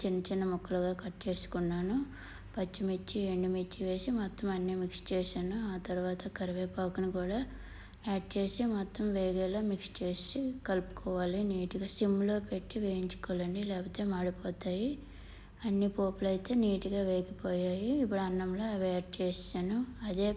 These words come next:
ప్యాన్లో కొంచెం ఆయిల్ వేసేసుకొని, అదే ప్యాన్లో కొంచెం ఆయిల్ వేసేసుకొని ముందుగా నానబెట్టి ఉంచుకున్న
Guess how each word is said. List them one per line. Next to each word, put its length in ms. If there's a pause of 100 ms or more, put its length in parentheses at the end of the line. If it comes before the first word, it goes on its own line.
ప్యాన్లో 380 (140)
కొంచెం 320 (180)
ఆయిల్ 240 (100)
వేసేసుకొని, 760 (1800)
అదే 200
ప్యాన్లో 420 (120)
కొంచెం 340 (160)
ఆయిల్ 240 (100)
వేసేసుకొని 680 (100)
ముందుగా 380 (100)
నానబెట్టి 560
ఉంచుకున్న 460